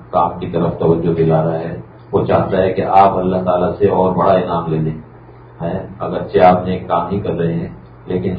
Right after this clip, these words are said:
شیخ آپ کو اس طرف بھی توجہ دلاتا ہے کہ اس میں اخلاص، اخلاص کی طرف بھی ریا نہ ہو جائے، تکبر نہ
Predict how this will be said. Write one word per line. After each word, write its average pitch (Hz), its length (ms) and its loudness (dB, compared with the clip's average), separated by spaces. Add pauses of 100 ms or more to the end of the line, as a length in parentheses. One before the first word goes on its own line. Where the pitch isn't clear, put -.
شیخ 98 320 2
آپ 87 160 2
کو 92 100 2 (380)
اس 78 400 -2
طرف 95 240 0
بھی 101 100 0
توجہ 98 420 4
دلاتا 90 440 2
ہے 87 160 -4 (320)
کہ 90 100 -2
اس 90 160 2 (100)
میں 92 180 0 (360)
اخلاص، 87 420 2 (220)
اخلاص 87 480 -2
کی 87 100 -4
طرف 87 280 -2
بھی 85 160 -6 (300)
ریا 82 320 4
نہ 82 100 0
ہو 82 200 2
جائے، 85 260 2 (280)
تکبر 85 600 0
نہ 87 60 0